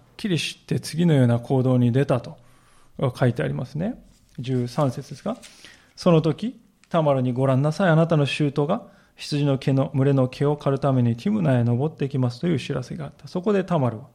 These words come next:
やもめの服を脱ぎ、ベールをかぶり、着替えをして、ティムナへの道にあるエナイムの入り口に座った。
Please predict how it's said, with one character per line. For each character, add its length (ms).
や 140
も 140
め 120
の 120
服 200
を 100
脱 120
ぎ、 100
ベ 220
ー 20
ル 100
を 60
か 180
ぶ 140
り、 120
着 160
替 160
え 80
を 80
し 140
て、 200
テ 100
ィ 40
ム 100
ナ 140
へ 80
の 120
道 260
に 100
あ 80
る 160
エ 80
ナ 120
イ 80
ム 140
の 180
入 200
り 20
口 240
に 140
座 200
っ 80
た。 100